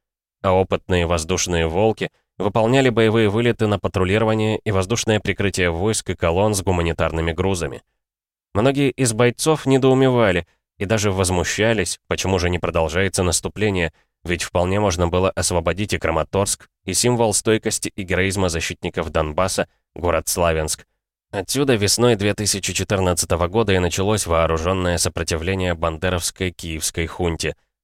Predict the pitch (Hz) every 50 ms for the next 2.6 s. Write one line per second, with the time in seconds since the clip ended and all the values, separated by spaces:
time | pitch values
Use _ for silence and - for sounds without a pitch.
0 | _ _ _ _ _ _ - 87 - 95 95 101 92 90 - - 101 90 87 85
1 | 85 98 101 98 92 85 76 73 76 78 - - 87 82 78 - - 87 85 80
2 | 82 78 80 - - 82 78 90 101 98 82 76